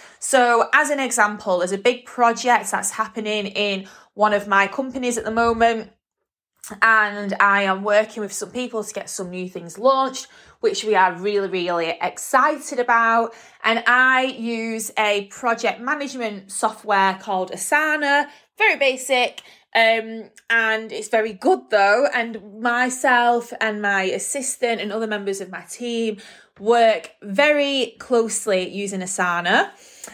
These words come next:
And it's good because it means that you can create a project,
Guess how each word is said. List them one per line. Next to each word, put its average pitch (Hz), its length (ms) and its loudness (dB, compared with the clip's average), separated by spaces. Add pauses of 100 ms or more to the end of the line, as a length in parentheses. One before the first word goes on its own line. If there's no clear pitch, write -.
(160)
And 233 560 2
it's 320 200 -4
good 453 320 2
because 285 240 -2
it - 80 -4
means 247 180 -4
that 226 60 -8
you 220 60 -8
can 233 120 -8
create 262 220 0
a - 60 -6
project, 233 720 2